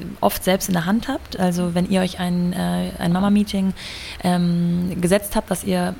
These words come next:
irgendwie erfüllen möchtet mit einem neuen Programm, dann habt ihr,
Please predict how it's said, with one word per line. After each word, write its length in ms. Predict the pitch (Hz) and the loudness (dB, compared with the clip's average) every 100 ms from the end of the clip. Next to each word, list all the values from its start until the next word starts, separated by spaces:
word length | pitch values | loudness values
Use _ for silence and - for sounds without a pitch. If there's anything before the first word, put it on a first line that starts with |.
| - - | -12 -2
irgendwie 200 | 180 185 | 2 2
erfüllen 400 | 175 - 247 226 | 2 4 6 6
möchtet 400 | 208 208 185 175 | 6 2 -2 -2
mit 120 | 185 | -2
einem 360 | 180 185 185 185 - 170 | 0 0 0 -4 -4 2
neuen 240 | 190 190 | 4 4
Programm, 360 | - 170 190 208 | 2 2 4 6
dann 140 | 180 | 4
habt 160 | 190 - | 0 0
ihr, 140 | 185 | 0